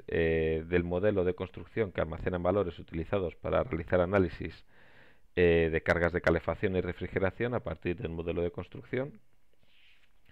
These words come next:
Y, por ejemplo, las zonas se componen de uno o más espacios que se controlan mediante un equipo o aparato que mantienen un entorno común, como temperatura o humedad. Es posible agregar espacios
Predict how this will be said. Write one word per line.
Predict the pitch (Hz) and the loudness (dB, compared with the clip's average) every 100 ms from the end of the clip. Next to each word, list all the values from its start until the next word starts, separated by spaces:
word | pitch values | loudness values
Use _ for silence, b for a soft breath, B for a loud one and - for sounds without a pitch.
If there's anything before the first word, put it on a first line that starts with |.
| B B B B B - | B B B B B 0
Y, | 113 98 95 92 90 87 87 87 | 4 6 6 6 6 4 2 0
por | - 87 | 0 -2
ejemplo, | 92 101 | -2 0
las | 101 95 | 0 0
zonas | 117 120 - | -2 -2 -6
se | 101 | -8
componen | 92 87 98 87 | -6 -2 -2 -2
de | |
uno | 90 92 | -4 -4
o | |
más | 95 101 | -4 -6
espacios | - 117 - 131 - | -6 -6 -4 -8 -6
que | - | -8
se | 87 | -8
controlan | 87 87 95 98 110 | -8 -8 -4 -4 -2
mediante | 90 85 98 | -2 -4 -4
un | 90 | -6
equipo | - 90 92 | -6 -6 -2
o | 90 | -4
aparato | - 101 107 123 123 | 0 0 0 -4 -6
que | 92 | -6
mantienen | 85 80 95 101 104 | -6 -4 -4 -4 -4
un | 85 | -8
entorno | 80 90 98 90 | -8 -8 -8 -8
común, | 90 82 80 b b b b | -8 -8 -12 b b b b
como | - 85 | -16 -10
temperatura | 87 80 80 - 95 | -8 -4 -6 -2 -2
o | 98 | -2
humedad. | 80 85 - - b b b b b b b b - - | 0 0 0 -12 b b b b b b b b -18 2
Es | 107 - | 2 2
posible | - - 120 98 | -2 0 4 4
agregar | 90 90 98 | 6 4 4
espacios | 98 - 120 - 82 76 - - | 2 -2 -2 0 -4 -4 -8 -20